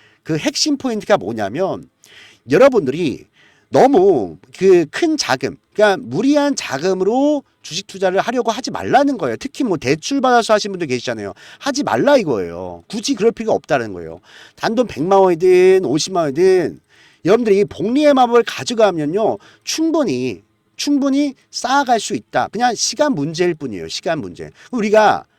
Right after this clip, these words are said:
천만 원 벌었어요. 천만 원 벌면 일단 오백만 원 빼세요. 오백만 원 인출해가지고 뭐, 뭐야, 가까운 지인들, 어?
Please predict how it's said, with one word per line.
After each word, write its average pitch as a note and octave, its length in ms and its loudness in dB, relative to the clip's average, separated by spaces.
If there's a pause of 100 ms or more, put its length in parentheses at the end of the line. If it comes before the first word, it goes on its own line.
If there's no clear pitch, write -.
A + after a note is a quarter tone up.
(300)
천만 C#4+ 380 4
원 C#4+ 100 2
벌었어요. B2 560 -4 (320)
천만 C4+ 280 2
원 C#4+ 80 2
벌면 D3 580 0 (100)
일단 A#2+ 240 -2
오백만 A3+ 540 0
원 E3 140 -2
빼세요. C#4 380 -2 (600)
오백만 C4 420 2
원 B3+ 140 -2
인출해가지고 G3+ 960 -2
뭐, C3 380 -2 (340)
뭐야, B2 300 2 (160)
가까운 G#3 360 2
지인들, F3+ 640 -2 (240)
어? A#3+ 220 -4